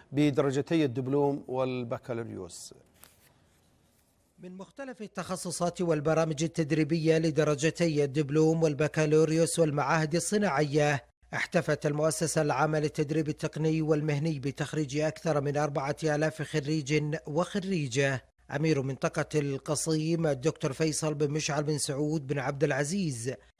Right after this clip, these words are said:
Speaker 2: شهد حفل التخريج بمركز الملك خالد الحضاري بمدينة بريدة، واستعرضت أمام سمو مسيرة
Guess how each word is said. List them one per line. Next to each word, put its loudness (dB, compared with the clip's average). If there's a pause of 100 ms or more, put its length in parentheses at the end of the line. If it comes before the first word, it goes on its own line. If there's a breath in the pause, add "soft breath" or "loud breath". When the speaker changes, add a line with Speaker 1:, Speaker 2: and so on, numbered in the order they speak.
(160)
Speaker 2:
شهد -2
حفل -2
التخريج -2
بمركز -2
الملك 0
خالد 0
الحضاري 0
بمدينة -2
بريدة، 0 (240)
واستعرضت -4
أمام 0
سمو 0
مسيرة -2